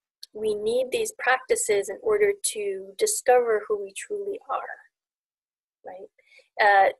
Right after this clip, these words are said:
Campbell says here, creative incubation, right? Creative incubation is the way that you find that treasure, right? That you're discovering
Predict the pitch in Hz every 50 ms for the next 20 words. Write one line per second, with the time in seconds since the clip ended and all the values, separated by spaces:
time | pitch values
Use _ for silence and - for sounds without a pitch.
0 | _ _ _ _ _ - - 262 262 247 226 220 208 214 - - 208 202 196 -
1 | - 202 185 185 - - - - 214 214 214 208 202 - 208 196 180 - - 208
2 | - - 180 180 - - - - - - - - _ _ _ _ _ _ _ _
3 | - - - - - - _ _ _ _ - _ _ _ - 254 269 294 294 -
4 | 285 262 - 247 220 - 220 240 254 240 - - 214 202 196 - 202 202 - -
5 | 196 196 196 208 208 208 214 208 208 208 - - - 196 202 202 196 196 196 -
6 | - 196 190 190 190 190 190 190 190 - - 185 - - - - - - - 277
7 | 269 262 254 - - - - - - _ _ _ _ - 196 196 202 190 - -
8 | 208 208 208 202 196 196 - - - - - 240 240 254 254 247 233 226 214 208
9 | 202 196 196 196 196 196